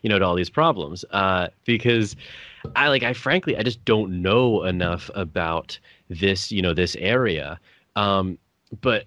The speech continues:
and I, I wanna circle back, but one thing that I was kinda thinking about today, actually, I was on a run and this thought occurred to me.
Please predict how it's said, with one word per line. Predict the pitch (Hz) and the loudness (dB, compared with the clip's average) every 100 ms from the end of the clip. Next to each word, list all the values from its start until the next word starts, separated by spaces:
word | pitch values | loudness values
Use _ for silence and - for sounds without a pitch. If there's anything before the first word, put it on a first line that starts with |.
| - | -4
and | - 151 | -2 0
I, | 135 - | 0 2
I | 131 | 2
wanna | 143 160 | 2 0
circle | - 160 143 | -2 0 0
back, | 113 113 113 | 0 -2 -2
but | 101 | -4
one | 95 143 | -2 -4
thing | 156 196 | -4 -4
that | 151 | -2
I | 127 | -2
was | 113 | -2
kinda | 127 135 | -4 -4
thinking | - 131 151 | -4 -6 -4
about | 123 92 | -4 -4
today, | 95 110 123 | -2 2 2
actually, | 90 90 - 87 78 - | 0 -4 -6 -8 -10 -6
I | 113 | -2
was | 110 107 | 0 2
on | 143 | 2
a | 147 | 2
run | 90 101 107 95 | 2 4 4 2
and | - 90 | -2 -4
this | 92 - | -4 0
thought | 107 110 | 2 2
occurred | 92 104 117 | 0 0 0
to | 107 | 0
me. | 82 73 | -2 -2